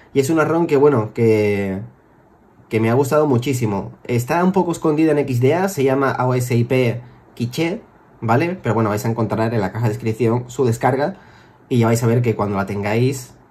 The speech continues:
es increíble, ¿no? A mí me ha encantado. Vamos a esperar un poco. No sé si se ha visto algo en el, raro en el vídeo, pero es que me acaba de saltar que tenía poca batería en el iPhone.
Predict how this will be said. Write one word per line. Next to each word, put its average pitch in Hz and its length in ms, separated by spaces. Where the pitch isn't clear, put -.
es - 360
increíble, 104 480
¿no? 87 160
A 110 100
mí 110 80
me 113 80
ha 110 40
encantado. 95 480
Vamos 107 200
a 117 40
esperar 104 240
un 107 100
poco. 165 460
No 147 160
sé 160 140
si 151 80
se 156 100
ha 147 40
visto 143 220
algo 131 420
en 120 100
el, 110 300
raro 127 240
en 117 80
el 110 80
vídeo, 131 260
pero 135 140
es 120 40
que - 60
me 113 80
acaba 117 160
de 120 60
saltar 117 320
que 117 80
tenía 110 200
poca 110 180
batería 101 300
en 98 60
el 98 80
iPhone. 143 300